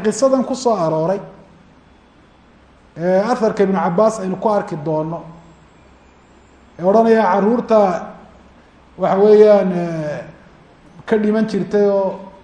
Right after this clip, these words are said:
Ibliis baa u yimi, oo yidhi, "Ninkii jannada idinka soo saaray baan ahay. Haddaad doonay-, haddaad Cabdulxaaris u bixin weydaan, waxaan u yeeli doonaa geesaha org-, orgiga buuraha."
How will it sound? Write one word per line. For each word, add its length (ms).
Ibliis 320
baa 100
u 120
yimi, 120
oo 80
yidhi, 140
"Ninkii 240
jannada 240
idinka 160
soo 100
saaray 300
baan 160
ahay. 180
Haddaad 260
doonay-, 380
haddaad 420
Cabdulxaaris 640
u 40
bixin 320
weydaan, 460
waxaan 240
u 40
yeeli 320
doonaa 480
geesaha 640
org-, 260
orgiga 400
buuraha." 640